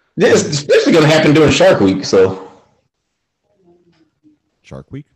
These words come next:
Speaker 1: Yeah.
Speaker 2: Shark Week? What do you mean Shark Week? Oh, okay. I see what you're saying.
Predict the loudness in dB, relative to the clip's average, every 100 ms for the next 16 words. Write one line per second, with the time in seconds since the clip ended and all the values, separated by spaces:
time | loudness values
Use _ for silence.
0 | _ _ _ _ _ 0 2 0 -8 -20
1 | _ _ _ _ _ _ _ _ -16 -16
2 | -16 -20 -16 -14 -14 -16 -20 -20 -20 _
3 | _ _ _ _ _ _ _ _ _ _
4 | _ -8 -2 0 0 -2 -4 -6 -8 -12
5 | _ _ _ _ -14 -12 -4 -4 -4 -12
6 | -20 _ _ _ _ _ -20 _ _ _
7 | -18 -16 -18 -16 -16 -16